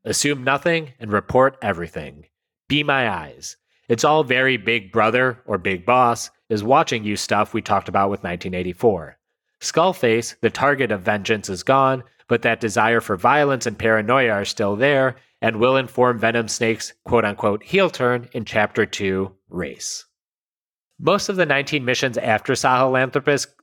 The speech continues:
that comprise Chapter Two are alternative, alternate versions of previous missions we already discussed. The point of those we'll talk about more next time out. The new main missions in this part of the game are pretty straightforward stuff.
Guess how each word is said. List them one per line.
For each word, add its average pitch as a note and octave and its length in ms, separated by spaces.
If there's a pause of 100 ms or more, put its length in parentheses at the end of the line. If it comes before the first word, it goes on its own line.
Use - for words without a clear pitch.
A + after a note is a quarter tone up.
(140)
that A2 160
comprise A#2 460
Chapter A2+ 340
Two E3+ 380
are B2+ 280
alternative, C#3 580 (220)
alternate D#3 440
versions A#2+ 440
of A2+ 120
previous G#2+ 420
missions D3+ 400
we A#2 140
already G#2 220
discussed. - 600 (540)
The B2 80
point D#3 280
of G#2+ 120
those D#3+ 340
we'll C3 80
talk B2 240
about A#2+ 280
more G#2 440
next - 260
time F2+ 220
out. G2+ 240 (680)
The C#3 100
new F3 200
main C#3 260
missions F3+ 460
in B2+ 140
this E3 160
part D#3+ 160
of D#3 40
the D#3 80
game D3+ 220
are A#2 100
pretty A#2+ 260
straightforward G#2+ 680
stuff. D#3 420